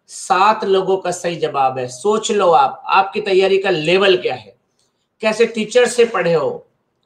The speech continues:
कहाँ आपको पढ़ना चाहिए था, कहाँ पढ़ लिए, क्या बनाने आए थे और क्या बना बैठे, कहीं मंदिर बना बैठे, कहीं मस्जिद बना बैठे। और हमसे तो अच्छी है जात उन परिंदों की जो कभी मंदिर पे जा बैठे तो कभी मस्जिद पे जा बैठे।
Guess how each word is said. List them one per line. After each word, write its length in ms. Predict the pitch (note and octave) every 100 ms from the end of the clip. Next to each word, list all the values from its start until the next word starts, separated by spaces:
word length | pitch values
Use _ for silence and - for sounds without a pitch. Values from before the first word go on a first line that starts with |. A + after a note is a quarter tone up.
| _
कहाँ 320 | A3+ G#3+ A#3+ A#3
आपको 260 | A3 A#3+
पढ़ना 340 | A3+ G3 G3 G#3+
चाहिए 280 | G#3+ G#3 G#3
था, 100 | G3
कहाँ 280 | G3 G3 G#3+
पढ़ 140 | G3 F#3+
लिए, 300 | F3+ D#3+ B2+ - _ _ _ _ -
क्या 200 | G3+ B3
बनाने 380 | A3 G3+ G#3+ A#3
आए 240 | G3+ A3
थे 140 | A3+ A#3
और 120 | A3+
क्या 240 | - A3+ A#3
बना 260 | G#3 G#3+
बैठे, 320 | G#3+ G#3+ A3+ A3
कहीं 260 | G#3+ G#3+
मंदिर 320 | G3 G3 A3+ A3
बना 220 | G#3 G3+
बैठे, 260 | G3 G3 G3+
कहीं 280 | G3+ G#3 G3+
मस्जिद 380 | F#3 - B3 F#3
बना 220 | G3 G3
बैठे। 420 | F#3+ F3+ A3 B3+ B3+ - _ _ -
और 100 | F3+
हमसे 340 | F#3 F#3 A#3+
तो 120 | A#3
अच्छी 340 | G3+ F3 - G#3+
है 120 | G3
जात 340 | D#3 F3+ G3
उन 120 | G#3+ G3
परिंदों 480 | F#3+ F#3 G3 G#3+ A3+
की 460 | A#3 B3+ B3 - _ _ _ _
जो 140 | C3+ F#3+
कभी 200 | G3 G3
मंदिर 360 | F#3+ F3 F#3 G3
पे 120 | F#3
जा 160 | D#3+ D#3
बैठे 260 | D#3+ F3+
तो 100 | F#3
कभी 180 | E3 D#3+
मस्जिद 400 | C#3+ C3+ C3 F#3+ G3+
पे 60 |
जा 140 | C3+ G2+
बैठे। 340 | - - _